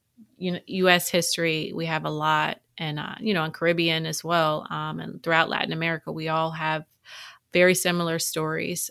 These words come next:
um, and, you know, just, and we can learn a lot from our past and really our present and how we repeat the same things, you know, that same mistakes that, um, you know, when you look at the Amazon jungle, you know, the Amazonians and, uh, Ameri-,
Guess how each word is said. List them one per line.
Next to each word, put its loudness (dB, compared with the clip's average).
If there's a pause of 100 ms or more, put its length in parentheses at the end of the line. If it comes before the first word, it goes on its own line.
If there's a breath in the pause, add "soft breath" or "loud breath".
(120)
um, -6 (180)
and, -4
you -4
know, -2
just, -4 (380)
and -2
we 0
can -4
learn 2
a -4
lot -2
from -4
our -4
past -2
and -2
really 2
our -4
present -4
and -6
how -2
we -4
repeat -6
the -12 (120)
same -8 (580 loud breath)
things, 4
you -2
know, -4
that -2
same 6
mistakes 2
that, -2
um, -6 (400)
you -8
know, -4
when -2
you -2
look 0
at -4
the -8
Amazon 2
jungle, 6
you -2
know, -4
the -2
Amazonians 0
and, -6
uh, -6
Ameri-, -4